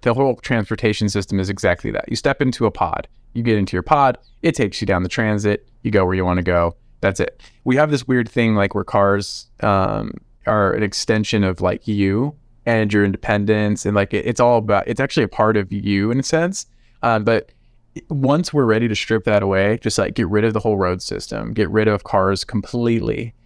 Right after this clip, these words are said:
you don't need a fully self-driving car. You need, like, a big train station, and everything just needs to be along that transit line. Uh, but yeah, that, that's a, probably a major hurdle.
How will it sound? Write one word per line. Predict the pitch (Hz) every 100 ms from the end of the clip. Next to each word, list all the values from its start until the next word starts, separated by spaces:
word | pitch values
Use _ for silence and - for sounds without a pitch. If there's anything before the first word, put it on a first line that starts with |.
| _ _ -
you | 139
don't | 202 131
need | 110
a |
fully | 95 104 107
self-driving | - 101 101 92 -
car. | - 143 80 101 -
You | 120
need, | 127 113
like, | 107 95
a | 98
big | 87 98 98
train | - 107 117
station, | - - - - - -
and | 123
everything | 117 110 110 110
just | 101 95
needs | 104
to | -
be | 104
along | 92 92 92 98
that | 104
transit | - 98 95 -
line. | 104 110 113 _ _ _ -
Uh, | 127 113 107 - - _
but | -
yeah, | 123
that, | 107 131
that's | 131 135
a, | 113 95 87 - _ _
probably | - 156 180 123
a |
major | 104 107 107 101
hurdle. | 107 98 95 95